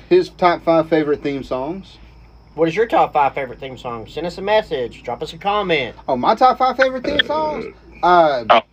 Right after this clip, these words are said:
Speaker 3: we, we can do that real quick.
Speaker 2: Yeah, let's do it.
Speaker 3: Go ahead, Jason. You was up on it.
Speaker 1: Uh,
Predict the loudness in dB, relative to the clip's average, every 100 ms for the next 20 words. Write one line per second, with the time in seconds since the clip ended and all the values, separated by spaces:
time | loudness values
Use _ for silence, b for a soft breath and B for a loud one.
0 | _ _ _ 2 2 2 -4 _ 2 2
1 | 4 2 2 2 0 -2 -2 0 0 0
2 | _ _ _ -14 -10 -10 -12 -14 -14 -20
3 | _ _ _ -20 _ _ _ _ _ _
4 | _ _ _ _ _ _ _ _ _ _
5 | _ _ 0 2 4 2 2 0 0 -2
6 | 0 2 0 2 0 -2 -8 _ -20 _
7 | _ _ _ _ _ _ _ _ -8 -6
8 | -4 -6